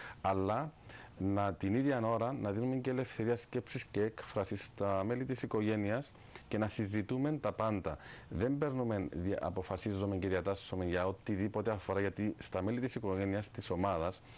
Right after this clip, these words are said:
όλοι έχουν και ευθύνες και δικαιώματα. Ακόμα και το πιο μικρό, και το βρέφος έχει δικαίωμα και ευθύνες, ε, δεν μπορώ να πω, μετά τα δύο μπορεί να του βάλεις ότι έχει ευθύνες, αλλά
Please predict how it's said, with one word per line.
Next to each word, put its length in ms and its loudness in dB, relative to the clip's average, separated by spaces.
όλοι 260 2
έχουν 320 0
και 140 0
ευθύνες 560 0
και 100 0
δικαιώματα. 600 0
Ακόμα 300 2
και 120 0
το 140 2
πιο 220 -2
μικρό, 320 0
και 100 -2
το 120 4
βρέφος 360 2
έχει 180 -2
δικαίωμα 480 -2
και 140 2
ευθύνες, 580 0
ε, 100 2
δεν 100 0
μπορώ 200 4
να 120 4
πω, 180 0
μετά 260 2
τα 120 4
δύο 200 2
μπορεί 200 2
να 100 2
του 100 -2
βάλεις 360 0
ότι 180 0
έχει 140 -2
ευθύνες, 360 -2
αλλά 300 2